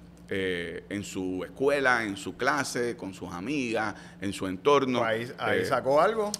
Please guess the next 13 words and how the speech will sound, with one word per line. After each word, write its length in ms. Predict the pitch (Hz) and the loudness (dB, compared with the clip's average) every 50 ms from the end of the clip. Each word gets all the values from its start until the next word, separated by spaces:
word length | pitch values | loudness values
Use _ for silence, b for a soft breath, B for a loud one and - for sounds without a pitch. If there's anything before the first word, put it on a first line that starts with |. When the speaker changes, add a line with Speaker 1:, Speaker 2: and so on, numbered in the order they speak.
| B B - | B B 2
Speaker 1:
eh, 100 | - 127 127 - - | 4 4 4 6 6
Speaker 2:
Ah, 80 | 131 | 4
Speaker 1:
así 140 | 135 - 98 | 4 4 2
Speaker 2:
ah. 40 | 92 | 2
Speaker 1:
que 140 | 92 170 - - - - - - | 2 0 0 -2 -6 -18 -4 4
hay 240 | 123 131 147 156 160 | 6 6 8 8 8
algo 340 | 165 170 170 165 151 151 139 | 8 8 8 6 6 6 8
de 120 | 131 120 | 8 6
parte 300 | - 117 120 127 117 127 | 6 4 2 2 2 0
y 40 | 120 | 0
parte, 360 | 98 104 92 92 - - 82 | 0 -2 -4 -4 -6 -10 -10
¿verdad? 460 | 80 85 87 101 113 127 131 127 120 - | -8 -4 0 2 4 4 4 2 0 0
Porque, 840 | - 110 101 98 92 98 104 98 95 95 92 92 90 90 87 87 | 0 0 0 0 0 -2 0 0 2 2 2 2 0 0 -2 -4